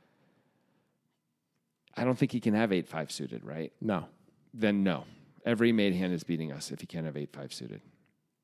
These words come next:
Speaker 2: Does he have the flopped combo draws that are pouncing now that are, that include a seven almost always?
Speaker 1: Six seven of spades.
Speaker 2: Yeah.
Speaker 1: So he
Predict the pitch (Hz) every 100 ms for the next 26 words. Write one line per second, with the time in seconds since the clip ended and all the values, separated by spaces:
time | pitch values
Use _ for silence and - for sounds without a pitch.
0 | _ _ _ _ _ _ 151 143 143 156
1 | 165 156 127 - 143 143 - - 131 113
2 | 110 101 98 90 87 85 - - 113 87
3 | _ 107 120 - 120 - 107 98 90 -
4 | - _ _ _ _ _ _ _ _ _
5 | _ _ - 117 110 - 131 123 117 139
6 | 135 123 127 113 110 107 101 - 95 92
7 | 71 90 - - - - - 131 - 104
8 | 98 87 - 67 - - - - _ -
9 | 101 76 - - - - 107 98 98 98
10 | 98 98